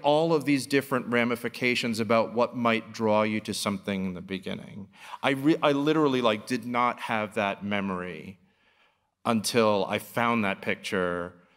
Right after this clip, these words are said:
like, years after working with that.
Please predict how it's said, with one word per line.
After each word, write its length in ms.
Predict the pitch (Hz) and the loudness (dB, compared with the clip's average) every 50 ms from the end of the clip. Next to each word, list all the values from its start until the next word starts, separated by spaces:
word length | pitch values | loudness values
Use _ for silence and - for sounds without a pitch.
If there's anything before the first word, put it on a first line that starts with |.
| _ _ _ _ _ _ | _ _ _ _ _ _
like, 340 | 104 101 98 95 92 - - | 2 2 2 2 -2 -6 -12
years 580 | - - 101 101 110 123 127 123 123 113 110 107 | -16 -16 -14 -8 -2 0 2 4 4 4 4 2
after 260 | 110 101 - - 98 | 0 0 0 -2 -4
working 500 | 95 90 92 92 90 - 95 87 87 87 | -4 -2 -4 -4 -4 -6 -8 -10 -10 -10
with 120 | 90 87 - | -12 -10 -8
that. 280 | 95 90 92 - - - | -6 -6 -4 -6 -8 -10